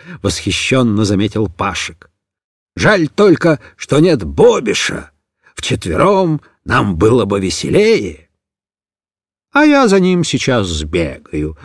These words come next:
предложил Микиш и был таков. Через некоторое время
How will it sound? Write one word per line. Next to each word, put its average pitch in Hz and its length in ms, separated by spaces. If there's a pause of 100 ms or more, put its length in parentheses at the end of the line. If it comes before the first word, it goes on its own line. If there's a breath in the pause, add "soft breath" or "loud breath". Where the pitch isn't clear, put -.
(100)
предложил 92 460
Микиш 240 500 (180)
и 311 100
был 262 220
таков. - 480 (680)
Через 254 300
некоторое 117 440
время 247 360